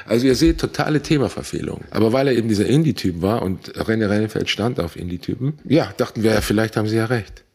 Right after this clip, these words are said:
Das Video wurde gemacht und wir haben alle gekotzt. Das wäre kein Welterfolg gewesen.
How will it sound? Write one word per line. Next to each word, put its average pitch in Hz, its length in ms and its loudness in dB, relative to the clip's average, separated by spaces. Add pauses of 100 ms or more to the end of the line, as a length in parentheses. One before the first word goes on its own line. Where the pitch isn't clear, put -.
(460)
Das 101 160 -2
Video 117 200 4
wurde 95 160 0
gemacht 90 420 -6
und 80 180 -10
wir 76 120 -6
haben 73 100 -10
alle - 180 -10
gekotzt. - 600 -20 (320)
Das 87 180 -4
wäre 87 140 2
kein 87 240 -2
Welterfolg 80 480 -2
gewesen. 71 400 -10